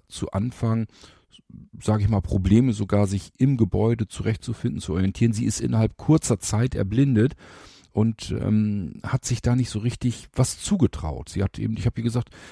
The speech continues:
„Mensch, warum nimmst du denn nicht deinen Langstock und dengelst da einfach mal irgendwo ein bisschen rum?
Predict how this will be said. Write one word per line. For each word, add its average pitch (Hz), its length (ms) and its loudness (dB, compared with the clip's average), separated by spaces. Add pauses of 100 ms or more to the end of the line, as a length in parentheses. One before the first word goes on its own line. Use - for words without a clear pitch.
„Mensch, 127 240 -2
warum 123 300 -2
nimmst 135 320 0
du 123 40 2
denn 127 60 0
nicht 127 160 0
deinen 120 220 0
Langstock 131 360 -4
und 120 180 -2
dengelst 135 360 0
da 98 80 -2
einfach 117 240 -2
mal 120 220 2
irgendwo 131 320 -2
ein 123 80 0
bisschen 113 280 0
rum? 120 300 4